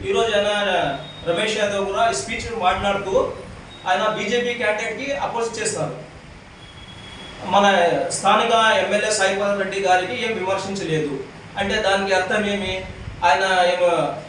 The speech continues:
సాయిపాల్ రెడ్డి కోవట ప్రజలు అంటున్నారు. ఇంకొకటి, ఆయన పర్తర్ సారథి గారికి స్పీచ్కి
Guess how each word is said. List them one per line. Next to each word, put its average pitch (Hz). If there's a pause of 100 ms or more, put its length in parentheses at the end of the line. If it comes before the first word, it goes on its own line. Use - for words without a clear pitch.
(120)
సాయిపాల్ 196
రెడ్డి 196
కోవట 170 (800)
ప్రజలు 196
అంటున్నారు. - (1400)
ఇంకొకటి, 220
ఆయన 202 (1200)
పర్తర్ 226
సారథి 214
గారికి 208
స్పీచ్కి 233